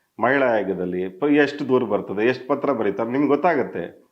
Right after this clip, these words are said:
ಬರೀ ಧರ್ಮಸ್ಥಳದ ವಿಷಯಕ್ಕೆ ಮಾತ್ರ ಅವ್ರು ಪತ್ರ ಬರೀತಾರೆ ಅಂತ ನೀವು ಅಂದ್ಕೊಂಡಿದ್ರೆ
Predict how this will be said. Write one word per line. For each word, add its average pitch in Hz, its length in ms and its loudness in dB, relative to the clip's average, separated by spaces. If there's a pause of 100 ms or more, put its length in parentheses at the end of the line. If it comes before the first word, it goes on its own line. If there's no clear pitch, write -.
(240)
ಬರೀ 165 140 2
ಧರ್ಮಸ್ಥಳದ 156 760 0
ವಿಷಯಕ್ಕೆ 165 400 0
ಮಾತ್ರ 160 260 2
ಅವ್ರು 160 140 4
ಪತ್ರ 147 280 2
ಬರೀತಾರೆ 143 400 2
ಅಂತ 131 160 0
ನೀವು 143 340 4
ಅಂದ್ಕೊಂಡಿದ್ರೆ 104 1000 -2